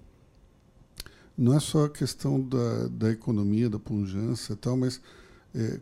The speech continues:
como você mesmo falou, as instituições brasileiras são muito mais poderosas. E, e eu, sinceramente, nessa questão tributária, eu não conheço o sistema,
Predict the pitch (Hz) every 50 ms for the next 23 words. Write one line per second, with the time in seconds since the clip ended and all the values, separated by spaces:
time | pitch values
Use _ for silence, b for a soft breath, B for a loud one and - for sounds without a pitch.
0 | - - - 156 165 180 180 170 160 160 151 - - 165 170 175 - - 165 151
1 | 143 135 120 - 151 160 - - - - - 139 123 - - - - - 180 196
2 | 180 - - - - 147 175 190 165 160 131 117 98 107 104 101 107 107 110 -
3 | - 123 107 104 117 - 120 117 101 101 98 - - B B B B B B B
4 | B B B _ - - 123 107 117 110 104 101 101 98 90 98 104 - - 143
5 | - - - 82 90 196 220 247 - - - - - 180 156 - - - 214 220
6 | 196 151 143 160 160 - 180 180 - - 185 - 165 139 - - - - 175 185
7 | 170 - - 151 127 107 101 - - 123 123 127 123 107 101 98 101 101 B B
8 | B B B B B B B B B B B B B - - 135 156 160 143 147
9 | 170 208 202 - - 175 143 123 120 127 139 147 - - - 175 185 196 247 -
10 | - - - - - - _ _ - - 127 127 127 - - 143 123 - - -
11 | 127 123 123 131 135 135 143 143 139 123 117 107